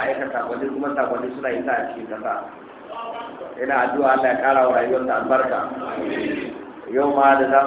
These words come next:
mu taho bai jira mu taho ba, sai dai ta kai har ofis a Abuja ya kasa ya tsare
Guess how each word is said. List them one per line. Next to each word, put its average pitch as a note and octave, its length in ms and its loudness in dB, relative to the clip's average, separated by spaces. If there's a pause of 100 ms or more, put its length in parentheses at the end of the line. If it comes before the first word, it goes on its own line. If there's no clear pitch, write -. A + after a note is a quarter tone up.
mu A#2+ 200 -4
taho C#3 280 0
bai C3+ 160 0
jira C3+ 240 2
mu C3 80 0
taho A#2+ 240 -2
ba, A#2 240 -2
sai C#3+ 120 -4
dai C#3+ 160 -2
ta C#3 120 -4
kai C3+ 120 -2
har C#3 120 -2
ofis D3 320 -2
a A#2+ 60 -2 (100)
Abuja C3+ 340 0 (1200)
ya C#3 160 0
kasa D3 400 4
ya C3+ 160 2
tsare D3 240 0